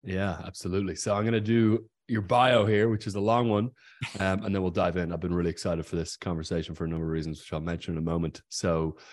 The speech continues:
you are the Chief Medical Officer of the Boulder Longevity Institute, which you co-founded in two thousand six. And B L I specializes in advanced research-based human optimization medicine, including regenerative peptide therapy,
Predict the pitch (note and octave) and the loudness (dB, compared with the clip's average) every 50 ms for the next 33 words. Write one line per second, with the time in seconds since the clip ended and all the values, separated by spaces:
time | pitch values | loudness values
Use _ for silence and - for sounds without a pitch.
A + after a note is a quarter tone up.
0 | - _ _ G#2 G#2+ G#2 G2+ G2 F2 F#2 - - D3+ C3 - B2 A2+ A2 G#2+ - | -20 _ _ 4 6 6 6 6 4 0 0 2 2 2 4 2 2 2 2 2
1 | G#2+ G2 G2+ G2+ - - - A2+ A2+ A2 G#2+ F#2+ F2+ E2+ E2+ E2+ F2 F#2 F#2 F#2 | 2 2 2 2 -2 -2 -2 -2 0 0 -2 -4 -4 -4 -6 -2 0 2 2 2
2 | F#2 F#2 F2+ F2+ E2+ E2+ D#2+ - G2 F2+ F2+ F2+ F2+ F2 E2+ - - F#2 - - | 2 0 0 -2 -2 -4 -4 -2 -2 -2 0 0 -2 -2 -2 -4 -8 -10 -4 -2
3 | G#2 A2+ C3 - - - _ _ _ - G2 F2+ - F2+ F2+ - G2+ F2+ F2 - | -2 -2 -2 -6 -10 -20 _ _ _ -8 -8 -8 -8 -12 -4 -2 -2 -2 0 -2
4 | F#2+ F2+ F2 F2 F2 E2+ E2 E2+ D#2 D#2 - F#2+ F2+ E2 D#2+ D2 - - - B2 | -2 -2 -2 -2 -4 -4 -4 -6 -8 -6 -4 -4 -4 -4 -6 -10 -8 -2 0 0
5 | - - - - - _ - - - - - _ _ _ - _ _ _ _ G2+ | 0 -2 -6 -14 -14 _ -20 -20 -20 -20 -20 _ _ _ -20 _ _ _ _ -2
6 | F#2 F#2 F2+ F2 F2 F2 E2+ E2 - - - - G2+ G#2+ G2+ G2 F#2+ F#2 F#2 F#2 | -2 0 0 0 0 -2 -4 -4 -8 -10 -10 -2 2 2 4 4 4 4 2 2
7 | F#2 F#2 F2+ F2 F2 - - - G#2+ G2+ - A2 G2+ F#2+ F#2 F2 E2 F2 E2+ E2 | 2 2 0 0 -2 -2 -2 -2 -2 -2 0 0 0 0 0 0 -4 -6 -6 -8
8 | D#2 D#2+ G2+ G#2 G#2 G#2+ G#2 G#2 - - - A2 G#2+ G2+ G2 - - A2 F#2 - | -4 -2 -2 0 0 0 -2 -4 -8 -12 -8 -2 -2 -2 -2 0 -2 -2 -2 -2
9 | - - F2+ F2+ F2+ - - - - G2 F#2 F2 F2 F2+ - - F2+ D#2+ D2+ F#2 | -2 -2 0 0 0 -2 -6 -6 -4 -4 -2 -2 -4 -6 -6 -8 -10 -6 -4 -4
10 | F2 F2 - - G2 E2+ D#2+ E2 F2 F2 F2 - - F#2+ F2 E2+ E2 D#2+ - - | -4 -4 -4 -6 -8 -6 -4 -4 -4 -6 -6 -6 -6 -6 -6 -6 -6 -8 -8 -6
11 | F#2+ F2 E2+ D#2+ E2 D#2+ D#2 - F#2 F2+ F2 E2+ D#2+ - - - - - - A#2 | -4 -4 -4 -4 -6 -8 -6 -4 -4 -2 -2 -4 -6 -6 -4 -4 -4 -2 -2 -4
12 | G#2+ G2+ - A2+ G#2+ G#2 G2+ - A2 G2+ | -4 -2 -2 -2 -2 -2 -2 -2 -2 -2